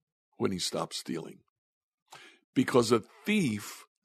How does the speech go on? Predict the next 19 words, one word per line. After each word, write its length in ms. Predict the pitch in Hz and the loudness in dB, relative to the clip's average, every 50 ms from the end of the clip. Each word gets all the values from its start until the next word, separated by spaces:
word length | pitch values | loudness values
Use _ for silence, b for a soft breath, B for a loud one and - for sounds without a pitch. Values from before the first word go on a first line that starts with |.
| _ _ _ _ _ _ _ _ _ _ _ _ _ _ _ | _ _ _ _ _ _ _ _ _ _ _ _ _ _ _
spends 500 | - - - - - 123 110 107 107 98 95 | -10 -10 -4 0 0 0 0 0 -2 -4 -4
most 500 | 98 98 101 104 117 147 165 160 - - | -2 2 2 4 4 4 4 2 0 -2
of 120 | - 95 | -2 -2
his 240 | - - - - - | -2 -4 -4 -6 -6
time 600 | - - - 131 120 101 87 80 78 78 78 82 - _ _ _ _ _ _ _ _ _ _ _ | -6 -6 -4 -4 -2 -4 -4 -6 -8 -10 -10 -12 -14 _ _ _ _ _ _ _ _ _ _ _
planning 500 | - - 147 143 143 127 - - - - | -12 -6 -4 -2 -2 -2 -4 -6 -8 -10
for 140 | 151 - - | -12 -10 -12
the 100 | - - | -10 -10
next 260 | - - - - - | -10 -12 -12 -12 -10
one. 100 | - 73 | -10 -10
He 100 | 80 - | -8 -8
doesn't 300 | 80 80 - - - 98 | -6 -4 -4 -4 -4 -6
actually 320 | 90 90 82 - - 82 82 | -8 -8 -10 -10 -10 -10 -10
spend 300 | - - - 87 85 78 | -8 -6 -6 -6 -6 -6
most 260 | - 85 90 - - | -8 -10 -10 -10 -12
of 60 | - | -12
his 120 | - - - | -12 -12 -10
time 260 | - - - - - | -10 -10 -10 -10 -10
stealing. 420 | - - - - - - - - | -12 -10 -10 -10 -12 -12 -16 -20